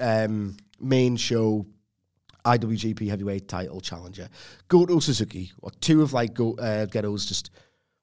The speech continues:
like, picks for, right, okay, Okada needs, um, a good run. Give him Goto. Um, right, Tana, give him Goto, or whatever.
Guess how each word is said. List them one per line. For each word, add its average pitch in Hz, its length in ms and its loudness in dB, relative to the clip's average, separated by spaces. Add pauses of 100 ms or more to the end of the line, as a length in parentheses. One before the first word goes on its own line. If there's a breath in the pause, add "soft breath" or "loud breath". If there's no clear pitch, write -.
(460)
like, 95 260 -12
picks - 320 2
for, 104 260 -6
right, 95 160 -6
okay, 90 320 -10
Okada 101 560 -4
needs, 90 460 -8
um, 82 260 -12
a 87 60 -16
good - 260 -10
run. 87 200 -14 (460)
Give 95 120 -12
him 78 60 -10
Goto. 82 360 -14 (480)
Um, 92 340 -8
right, 90 320 -10 (120)
Tana, 113 360 -2 (520)
give 104 120 -6
him 90 80 -8
Goto, 90 180 -12
or 69 340 -16
whatever. 90 420 -14